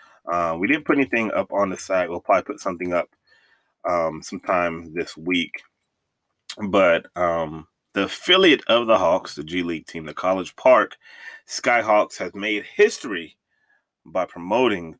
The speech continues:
Tory Miller to the general manager. So, hey, clap one up, clap one up. Tory Miller is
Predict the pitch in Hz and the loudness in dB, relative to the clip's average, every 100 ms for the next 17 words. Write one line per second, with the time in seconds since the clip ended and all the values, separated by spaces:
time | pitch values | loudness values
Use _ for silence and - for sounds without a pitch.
0 | - - 107 110 110 104 117 95 78 82 | -20 -12 -4 -2 -2 -2 0 0 -2 -8
1 | _ _ _ _ _ - - 80 76 82 | _ _ _ _ _ -20 -18 -14 -12 -10
2 | 85 82 80 80 73 64 - - - 101 | -8 -6 -4 -6 -6 -14 -18 -8 -2 0
3 | 95 - _ _ - - _ - - _ | -2 -4 _ _ -10 -10 _ -12 -12 _
4 | - - _ _ _ _ _ _ _ _ | -12 -12 _ _ _ _ _ _ _ _
5 | _ - 98 95 101 95 90 - - _ | _ -4 -2 0 2 4 4 2 -8 _
6 | - - 104 - 98 95 90 - 110 104 | -2 2 2 2 0 0 -2 -4 0 0
7 | 101 104 101 92 - 104 101 95 - | 0 0 0 -2 0 2 4 2 -4